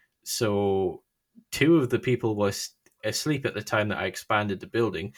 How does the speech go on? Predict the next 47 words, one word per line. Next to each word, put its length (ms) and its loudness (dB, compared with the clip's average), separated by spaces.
so 140 -2
they 40 6
were 80 0
trapped 300 0
inside 460 -2
the 80 -8
building. 400 -10
I 80 -4
got 100 0
attacked 360 2
by 100 2
raiders, 640 0
and 120 -4
the 60 -6
two 180 -2
people 220 -2
who 60 2
were 80 0
outside 580 0
ha-, 260 -10
didn't 200 -6
have 120 2
access 300 0
to 100 -8
the 80 -4
weapons 420 -4
'cause 140 -8
they 60 -14
couldn't 160 -6
get 160 -2
into 180 -8
the 80 -6
building, 440 -4
and 100 -4
just 120 -4
got 160 0
massacred. 600 2
And 140 -2
the 100 0
only 240 0
thing, 460 -2
um, 640 2
the 160 0
other 160 4
two 320 -2
could 240 -8
do 480 4